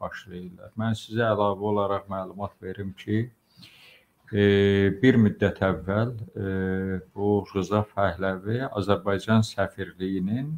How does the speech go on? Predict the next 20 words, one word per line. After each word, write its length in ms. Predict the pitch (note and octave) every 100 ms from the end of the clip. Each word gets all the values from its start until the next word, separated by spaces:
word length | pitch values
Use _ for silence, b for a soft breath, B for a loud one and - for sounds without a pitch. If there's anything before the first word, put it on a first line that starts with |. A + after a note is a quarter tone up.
| D3
hardasa 560 | E3 F#3 F3 C#3+ - A#2+ A2+
bir 140 | A2
il, 180 | G#2+ G2
il 200 | G2 G2
yarım 360 | F#2+ F#2 F#2 F2+
bundan 340 | F2+ F2+ F2+
öncə, 400 | F2 F2+ F2+ F#2+ - _ _ _ _ _ _ -
bə-, 180 | F#2+ F2+ G#2
bəlkə 340 | G#2 - G2
də 120 | F#2+ - _ _ b b b b _ G2+
biraz 320 | G2 F#2 -
çox, 420 | - A2 C3+ - - b b b b -
Azərbaycan 520 | G#2+ A#2+ A#2+ A#2+ C3
səfirliyinin 920 | - A#2 - G#2 F#2+ G#2 G2+ G#2+ B2
Vaşinqtonda 640 | G2+ - G2+ - G#2 G2+ A2
keçirdiyi 680 | - F#2 - F2+ F2+ G#2 G#2
bir 180 | G2+ -
tədbirə 460 | G2+ E2+ F2+ F#2+ F#2
də 120 | F2
dəvət 400 | F2+ F2+ F2+ F#2